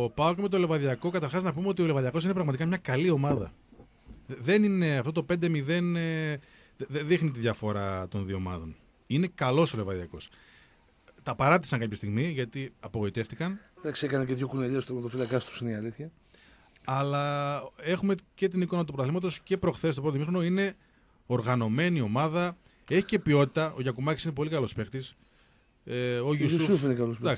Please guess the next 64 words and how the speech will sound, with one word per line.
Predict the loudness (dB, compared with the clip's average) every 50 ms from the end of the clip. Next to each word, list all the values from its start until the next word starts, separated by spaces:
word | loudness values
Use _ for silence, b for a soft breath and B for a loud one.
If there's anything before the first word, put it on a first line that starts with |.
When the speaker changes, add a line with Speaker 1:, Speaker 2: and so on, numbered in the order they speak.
| -2 -4
Speaker 1:
εντάξει, | -4
ναι, | -2 -2
είναι | 0 0 0 -2
γρήγορος, | -2 0 0 0 0 0 -2
Speaker 2:
Ο |
Speaker 1:
εξτρέμ. | -2 -2 0 4
Speaker 2:
Μαρκόφσκι | 6 6 6 8 8 8 8 8 6 4
δεν | 2 4
τους | 2 0 0
βγήκε, | -2 -2 0 2
γιατί | 2 2 2 2
ο | 4
Βαρέλα | 4 6 6 6 6 4
είναι | 2 2
σε | 0
εξαιρετική | -2 -2 0 0 0 0 -2 -4
κατάσταση. | -2 -2 -2 -2 -4 -4 -4 -8 -10 -10 -16 _ _ _ _ b b b b b b b b _ _ -10
Speaker 1:
Ο | -10 -8
Βαρέλα | -6 -4 -4 -2 -4
έχει | -4 -4
κάνει | -4 -6 -6
στάση. | -4 -4 -6 -6 -6 -6 -10 -12 _ _ _ _ _ _ _ _ _ -20 _ _ _ _ _ _ _ -12
Ε, | -10
θα | -6 -4
γίνει | -4 -4 -4 -6 -8
στάση | -8 -6 -6 -6 -6
τώρα | -6 -10 -10
εκεί, | -8 -8
θα | -6 -4 -4
γίνει | -2 -2 0 0
Speaker 2:
Ναι, | 0 0
Speaker 1:
μια | -2 -4 -6 -8 -10 -10 -6
Speaker 2:
δεν | -2 0 0 0
Speaker 1:
στάση |
Speaker 2:
υπάρχει | 2 2 0 2
Speaker 1:
του | 2 0
μετρό, | -2 -2 -2
Speaker 2:
αυτό. | -4 -6
Speaker 1:
θα | -4
πάρει | -4 -6
το | -6 -4
όνομά | -4 -4 -4 -6
του. | -8 -10 -16 -12
Speaker 2:
Δηλαδή, | -4 0 2 4
να | 4
σου | 2 2
πω | 0
κάτι, | 6 6 6 6 4 -2 -6 -6 2
πόσο | 6 6 6 6 6 4 6 6 6 4
είναι | 2 0 0
το | -2 -4 -4 -2
premium, | -2 -2 0 0
αγόρι | -2 -2 -2 -2 -2
μου, | -2
Νίκη, | -2 -2 -2 -4 -6
σε | -6 -4 -2
εννιά | 0 0 0
χιλιάρικα, | 0 2 2 4 4 4 2 -4 -6
κάτι | -2 -2 -2 -2
τέτοιο | -2 -6 -6 -6 -6 -8
είναι. | -8 -8 -10 -12 -16 _ b b b b b b b b b b
Speaker 1:
Δεν | -12 -10
στάξεις | -10 -10 -10 -12 -14
αυτά. | -12 -12 -14